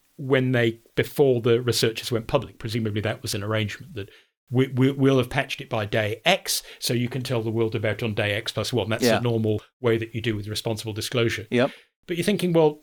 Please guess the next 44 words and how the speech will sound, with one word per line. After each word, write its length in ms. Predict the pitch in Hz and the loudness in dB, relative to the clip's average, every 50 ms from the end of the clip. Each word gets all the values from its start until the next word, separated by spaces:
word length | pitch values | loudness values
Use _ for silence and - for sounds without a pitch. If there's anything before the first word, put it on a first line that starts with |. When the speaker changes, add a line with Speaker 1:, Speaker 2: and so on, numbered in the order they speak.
| _ - | _ 0
Speaker 1:
like 220 | 175 165 165 - | 0 2 2 2
I 20 | |
said, 300 | 151 - 214 160 - - _ _ _ _ _ - | 4 4 4 4 2 -2 _ _ _ _ _ -4
firstly, 440 | - 202 202 196 196 - - 165 147 | 2 2 4 4 2 2 2 2 4
there's 240 | 143 147 143 131 - | 4 4 4 4 2
that 180 | 143 139 139 | 0 0 0
question 380 | - - 151 131 - - 135 127 | 0 0 0 0 0 0 0 0
of 140 | 123 123 - - _ | 0 0 -4 -8 _
what 160 | - 143 151 | 2 4 6
about 220 | 156 143 139 139 139 | 6 6 4 4 4
all 120 | 156 143 | 4 6
the 120 | 127 131 135 | 6 6 6
other 140 | 139 139 143 | 6 4 2
stuff 380 | - - - 139 120 - - | 2 2 2 2 2 2 0
that 160 | - - - | -4 -2 2
they, 260 | 139 123 120 117 113 - - - | 2 4 4 2 2 -2 -4 0
they 120 | - 120 | 0 0
found? 380 | 113 - - 156 143 135 123 113 - _ _ _ _ _ _ _ | 2 2 4 4 4 4 2 0 -4 _ _ _ _ _ _ _
Did 120 | - 147 127 | -2 2 4
those 200 | 151 233 208 175 | 6 6 6 6
get 180 | - 165 156 - | 4 2 2 4
removed? 460 | 160 147 156 165 214 240 226 - - - - - _ - | 4 4 6 6 4 4 2 -2 -8 -16 -20 -20 _ 0
And 360 | 185 185 185 190 180 180 - _ _ _ _ _ _ _ _ _ _ | 2 2 4 2 0 -4 -8 _ _ _ _ _ _ _ _ _ _
also, 520 | - 240 247 226 - - 202 190 180 175 175 - _ _ - | -2 0 2 2 4 4 6 6 6 4 4 0 _ _ -2
as, 280 | - 180 180 170 - - - | 0 0 0 0 -2 -2 2
as 220 | 175 185 185 170 | 2 2 4 2
the 140 | - 175 160 | 2 2 4
researchers 560 | 160 151 - - 208 214 214 - - 170 - | 4 4 6 6 6 6 4 2 -2 -2 0
themselves 580 | - 160 139 - - 156 139 135 131 127 - - - _ | 0 -2 0 2 4 4 6 6 4 2 0 -6 -14 _
quipped, 460 | - - - - - - - - - | 2 4 4 4 2 -2 -14 -6 -2
given 300 | - 151 143 143 135 135 | 0 2 2 2 4 4
that, 180 | 127 127 127 - - - _ _ _ _ _ - | 4 2 2 0 -8 -20 _ _ _ _ _ -6
uh, 280 | 127 123 120 120 120 - - | -2 0 0 0 0 0 0
the 80 | 139 | 2
messages 520 | 123 143 147 - - 147 110 135 131 120 - | 2 4 2 2 0 0 0 2 0 2 2
that 140 | 135 131 - | 0 -2 0
apps 320 | 143 131 127 131 - - | -2 -2 -2 -2 -4 -2
will 100 | 127 120 | 0 0
accept 480 | 117 127 - - - 139 127 - - - | -2 0 0 0 0 0 0 -2 -6 -14
for 140 | - - - | -14 -14 -12
control 400 | - - - - - 156 147 131 | -12 -10 -6 -2 2 2 4 4
messages 440 | 123 117 - - 117 104 123 107 | 2 2 0 0 0 0 0 0
are 60 | 113 110 | 0 0
called 300 | - 131 123 117 113 | 2 2 2 2 0